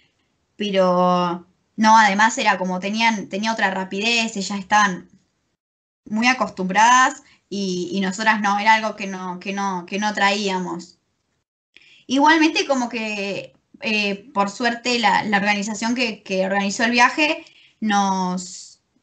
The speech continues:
no, como que nos encontró una línea por ahí que tampoco nos, nos sacara tanta ventaja, entonces como que estábamos bastante niveladas,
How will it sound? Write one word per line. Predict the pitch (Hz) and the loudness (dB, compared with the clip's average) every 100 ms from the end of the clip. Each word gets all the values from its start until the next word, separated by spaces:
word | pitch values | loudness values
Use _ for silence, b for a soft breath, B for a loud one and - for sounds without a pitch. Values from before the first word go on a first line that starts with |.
| _ | _
no, | 196 185 170 185 | -6 -4 -4 -4
como | 190 185 | -2 0
que | 185 | 0
nos | 190 196 196 190 | 0 0 -2 -4
encontró | 196 190 196 196 208 220 | -2 0 2 2 2 4
una | 233 240 240 | 4 4 4
línea | 247 254 277 285 | 2 2 4 2
por | 233 | 0
ahí | 208 202 | -4 -4
que | 240 226 | -8 -6
tampoco | 190 185 196 208 220 | -6 -6 -6 -4 -4
nos, | 214 190 180 175 180 - - _ b b b b b _ | -4 -6 -6 -8 -14 -18 -20 _ b b b b b _
nos | 208 202 | -4 0
sacara | 208 226 226 | 6 6 6
tanta | 226 233 226 220 | 4 2 2 2
ventaja, | 214 214 220 226 254 247 285 226 | 0 0 2 2 2 -2 -2 -8
entonces | 202 190 208 | -10 -8 -10
como | 226 202 | -8 -10
que | 196 | -4
estábamos | 240 277 277 | 0 2 2
bastante | 233 269 269 294 | -2 -4 -2 -2
niveladas, | 262 277 285 285 294 381 - | -2 0 2 4 4 0 -6